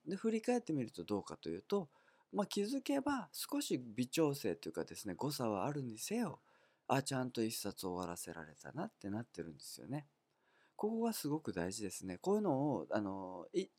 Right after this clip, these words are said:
ちょっとの期間でやろうとするとめちゃめちゃ大変なんですよ。一冊をじゃあ三日でとか、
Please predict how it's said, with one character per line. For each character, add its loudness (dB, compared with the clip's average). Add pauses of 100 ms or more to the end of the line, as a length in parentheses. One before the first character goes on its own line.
ち 0
ょ 8
っ -2
と 6
の 6
期 -8
間 0
で 0
や 2
ろ 4
う 0
と -12
す -8
る -4
と -2
め 0
ち 2
ゃ 2
め 2
ち 2
ゃ 4
大 -2
変 0
な 0
ん 0
で -2
す -6
よ。 -6 (640)
一 2
冊 0
を 6
じ 2
ゃ 6
あ 4
三 0
日 2
で 4
と -4
か、 -6